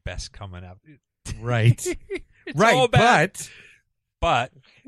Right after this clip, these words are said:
Speaker 2: there's, there's always a but with you.
Speaker 1: internationally, you're getting sh-, thrashed at Azteca.
Speaker 2: Yeah.
Speaker 1: Hundred twenty thousand people. I think it's, like, in the top ten attendances our game, one game we played there. The game I'm talking about. Um,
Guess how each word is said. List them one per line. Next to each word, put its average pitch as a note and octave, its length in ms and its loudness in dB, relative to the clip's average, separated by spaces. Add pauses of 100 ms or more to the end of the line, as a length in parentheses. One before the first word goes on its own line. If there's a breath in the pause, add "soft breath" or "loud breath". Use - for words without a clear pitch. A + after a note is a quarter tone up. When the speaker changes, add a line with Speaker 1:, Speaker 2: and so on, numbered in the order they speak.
Speaker 2:
there's, E3+ 220 -12
there's F3+ 300 -8
always A3 320 0
a A#3+ 60 -2
but A3 400 0
with E3 80 2
you. D3+ 120 2
Speaker 1:
internationally, D3 520 2
you're B2 140 0
getting A#2+ 640 -10
sh-, - 300 -10
thrashed B2 560 -6
at A2+ 140 -8
Azteca. A2 760 -12 (180)
Speaker 2:
Yeah. A2+ 300 -12 (840)
Speaker 1:
Hundred G#2 320 -20
twenty G2+ 280 -18
thousand G2 380 -20
people. G#2 260 -20
I - 20 -18
think F4 160 -20
it's, D#4 140 -20
like, C4 100 -20
in A#2 80 -20
the G2+ 80 -20
top - 320 -20 (100)
ten A2 380 -20
attendances A2 480 -20
our E2+ 120 -20
game, F2+ 200 -20 (220)
one G2+ 180 -20
game G2 220 -20
we F#2 80 -20
played G2 240 -20
there. G2 120 -20
The - 80 -20
game A2+ 220 -20
I'm G#2+ 100 -20
talking F#2+ 320 -20
about. F2+ 180 -20 (920)
Um, F2 320 -20